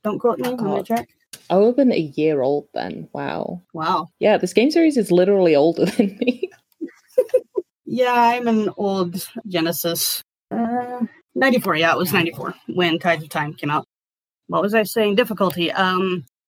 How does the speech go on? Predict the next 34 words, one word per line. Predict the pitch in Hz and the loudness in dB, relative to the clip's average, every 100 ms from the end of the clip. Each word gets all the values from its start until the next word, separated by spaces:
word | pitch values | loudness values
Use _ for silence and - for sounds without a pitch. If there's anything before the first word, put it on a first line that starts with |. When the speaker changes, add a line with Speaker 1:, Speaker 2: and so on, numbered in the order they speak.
| - | 0
Speaker 1:
uh, | 208 208 | 2 2
but | 202 - | 2 4
yeah, | 370 | 4
w-, | 233 226 - | 4 2 2
I, | 214 - | 0 2
as | 220 - | 0 2
far | 349 | 4
as | 285 | 4
I | 240 | 2
know, | 247 | 2
it | 233 | 2
was | 208 | 2
one | 196 208 | 0 2
of | 196 170 | 0 0
the | 180 175 | 0 0
earliest | - 190 180 175 - | 0 2 2 0 0
games | 180 175 175 151 - | 2 4 2 -2 -4
to | 185 165 156 _ - | -2 -2 -6 _ -6
be | 185 185 | 0 2
able | 175 | 2
to | 165 | -2
do | 156 170 165 | -4 -2 0
that, | 160 156 | 0 0
at | 175 | -2
least | 170 - _ - | -4 -6 _ -2
on | 175 165 | 0 0
the | 156 | -2
Genesis. | 170 160 160 - 160 175 - - _ - | -2 -2 -2 -4 -6 -4 -6 -8 _ -4
Don't | 175 151 | -2 -2
quote | 160 143 | -4 -4
me | |
on | 151 | -6
that, | 156 170 | -6 -4
though. | 165 | -6